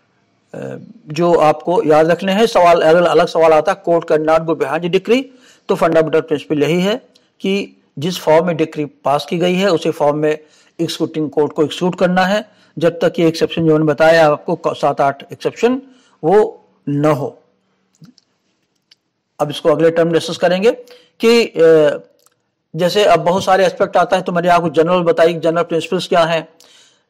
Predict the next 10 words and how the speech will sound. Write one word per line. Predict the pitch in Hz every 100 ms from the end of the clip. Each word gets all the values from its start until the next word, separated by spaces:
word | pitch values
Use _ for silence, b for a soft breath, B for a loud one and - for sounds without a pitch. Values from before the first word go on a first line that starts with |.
| -
transfer | 190 185 220 214 190 - _ _
कैसे | 190 175 202
court | - 185 175
करती | 175 165 180
है, | 180
कौन | 180 170 185
court | 190 175
कर | 180
सकती | - 170 - 175
है, | 175 170